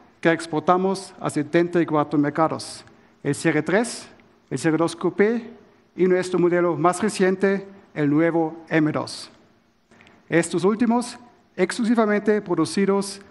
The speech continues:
aquí en San Luis Potosí para el mercado global. En abril empezaremos el segundo turno,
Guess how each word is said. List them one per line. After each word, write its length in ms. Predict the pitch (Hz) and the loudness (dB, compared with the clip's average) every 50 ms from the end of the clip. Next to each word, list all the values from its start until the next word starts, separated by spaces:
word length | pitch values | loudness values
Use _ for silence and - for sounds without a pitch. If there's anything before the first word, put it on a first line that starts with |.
| _ _ _ | _ _ _
aquí 300 | 151 151 156 - 185 208 | -6 -4 -2 0 0 2
en 100 | 220 202 | 2 2
San 220 | 202 - 185 180 | 2 2 2 2
Luis 200 | 175 180 190 180 | 2 0 0 -2
Potosí 640 | - - 175 - 165 156 - - 190 190 196 185 196 - - - - _ _ _ | -4 -6 -6 -4 -4 -6 -2 0 0 0 0 -2 -4 -10 -20 -20 -20 _ _ _
para 300 | 175 165 165 160 160 165 | 4 4 4 4 2 2
el 80 | 165 | 2
mercado 460 | 156 139 139 - - 156 147 143 147 131 | 2 0 -2 0 2 2 2 2 0 -2
global. 340 | 135 131 117 120 120 110 - - - - - - _ _ _ _ _ _ _ _ _ _ _ _ _ _ _ _ _ _ _ _ _ _ _ _ _ _ _ _ _ _ _ _ _ _ _ - - - - - - _ _ _ _ _ _ - | -2 -4 -6 -6 -8 -10 -12 -16 -20 -20 -20 -20 _ _ _ _ _ _ _ _ _ _ _ _ _ _ _ _ _ _ _ _ _ _ _ _ _ _ _ _ _ _ _ _ _ _ _ -20 -20 -20 -20 -20 -20 _ _ _ _ _ _ -2
En 120 | 147 160 | 2 2
abril 380 | 165 165 180 202 240 285 277 - - - - - - _ _ _ _ _ _ _ _ _ _ _ _ _ | 4 4 4 4 2 0 -2 -6 -10 -18 -20 -20 -20 _ _ _ _ _ _ _ _ _ _ _ _ _
empezaremos 800 | 170 165 160 190 180 - 196 190 202 202 220 214 202 - - - | -2 0 0 0 2 2 2 2 2 2 0 0 -2 -4 -2 0
el 120 | 180 165 | 0 2
segundo 420 | - 175 170 175 190 185 185 175 | 2 0 2 2 2 2 2 0
turno, 340 | - 196 190 170 143 117 117 | 0 0 0 2 0 -2 -4